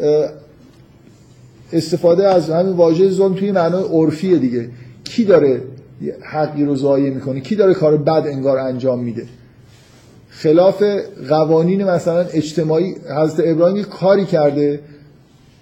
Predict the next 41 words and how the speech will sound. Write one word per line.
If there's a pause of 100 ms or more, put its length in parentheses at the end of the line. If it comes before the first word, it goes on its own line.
(500)
به
نظر
میاد
حقوق
یه
عده
رو، (220)
م-،
مثلاً
فرض
کن
حقوق
بشر
رو
زیر
پا
گذاشته
دیگه.
اینا
آزادی
مذهبه،
اینا
این
بت‌ها
رو
دوست
دارن،
دارن
عبادت
می‌کنن.
همین
الان
هم
اگه (320)
یه
کسی
بت‌های
یه
عده
رو
بشکنه،